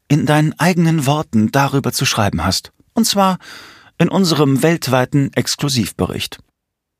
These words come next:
Ich schüttle bloß den Kopf. Madeline, du weißt, was ich über diesen Artikel denke.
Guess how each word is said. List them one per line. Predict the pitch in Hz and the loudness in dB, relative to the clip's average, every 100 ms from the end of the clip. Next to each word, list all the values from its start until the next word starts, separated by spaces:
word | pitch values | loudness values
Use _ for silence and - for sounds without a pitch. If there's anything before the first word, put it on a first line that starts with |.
| _ _ _ _ _ _ | _ _ _ _ _ _
Ich | 113 113 | -2 0
schüttle | 127 - 120 | -2 -2 0
bloß | 120 | 0
den | - 135 | -2 -2
Kopf. | - 98 - - _ _ _ _ _ _ _ _ _ _ _ _ _ - - - | -2 -2 -6 -18 _ _ _ _ _ _ _ _ _ _ _ _ _ -20 -20 -4
Madeline, | 131 117 113 143 - _ _ _ _ _ _ _ - | 0 2 0 0 -4 _ _ _ _ _ _ _ -2
du | 113 117 | 0 2
weißt, | 98 117 127 - | 2 2 0 -2
was | 107 107 | -2 -2
ich | 98 | -4
über | 104 110 | -2 -2
diesen | 107 113 | 0 -2
Artikel | 110 110 - 98 | -2 -4 -4 -2
denke. | 98 98 90 | -2 -2 -4